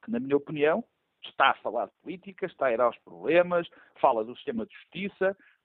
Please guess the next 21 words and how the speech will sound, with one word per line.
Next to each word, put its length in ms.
e 100
não 220
cai 300
nesta 320
armadilha 500
destas 320
questiúnculas. 640
Eu 200
acho 260
que 180
o 140
P 140
S 120
D 120
tem 200
aqui 380
um 100
problema. 520
E 100
também 320
digo, 340